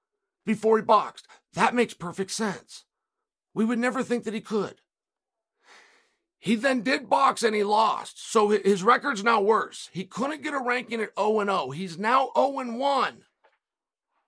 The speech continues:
And not only is the president saying they're gonna rank him, we're all waiting for it. Like, yeah, the question isn't top ten. The question is where in the top ten, and I happen to think it should be number one.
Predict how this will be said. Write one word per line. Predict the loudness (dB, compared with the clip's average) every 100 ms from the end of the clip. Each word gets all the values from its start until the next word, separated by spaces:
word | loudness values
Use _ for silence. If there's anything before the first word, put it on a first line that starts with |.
| _ _ _ _ _
And | -8
not | -4 -2
only | -2 -2
is | -4
the | -8
president | -4 -4 -2 -6
saying | -6 -6 -6
they're | -6
gonna | -6 -4
rank | -4 -6
him, | -8 -12 _
we're | -2 4 4
all | 4
waiting | 0 0 -6
for | -8 -8
it. |
Like, | -8 -6
yeah, | -6
the | -8
question | -4 -4 -4 -8
isn't | -10 -10 -2
top | -2 -2
ten. | -6 -6 -4
The | -8
question | -6 -4 -4 -8
is | -10 -6
where | 0 2
in | 0
the | -4
top | -8 -8 -6
ten, | -6 -6
and | -2
I | 0 2
happen | 0 -4 -10
to |
think | -8 -12 -10
it | -12
should | -10
be | -6
number | -6 -4 -4
one. | 2 4 2 -2